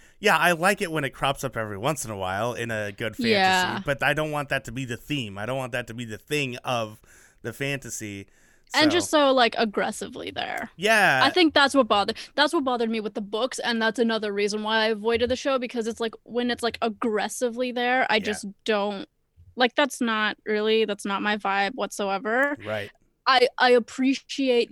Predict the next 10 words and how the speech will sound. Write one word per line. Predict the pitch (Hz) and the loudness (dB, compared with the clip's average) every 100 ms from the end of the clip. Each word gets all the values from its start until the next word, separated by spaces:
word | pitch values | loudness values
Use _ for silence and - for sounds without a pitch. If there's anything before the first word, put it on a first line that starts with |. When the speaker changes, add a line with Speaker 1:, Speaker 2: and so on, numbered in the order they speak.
| 208 | 0
Speaker 2:
the | 220 | -2
darkness | 202 214 226 240 226 - | 2 0 0 -4 -6 -4
in | 226 208 | -4 -2
Lord | 214 214 214 | -2 0 0
of | |
the | 208 | -2
Rings | 196 202 202 208 220 - | -2 -2 -4 -6 -12 -8
because | 214 - 226 196 - | -8 -4 -4 -4 -4
it | 226 214 | -6 -4
represented | 208 208 220 202 196 202 196 233 208 208 | -4 -2 -2 -2 -4 -6 -8 -6 -4 -4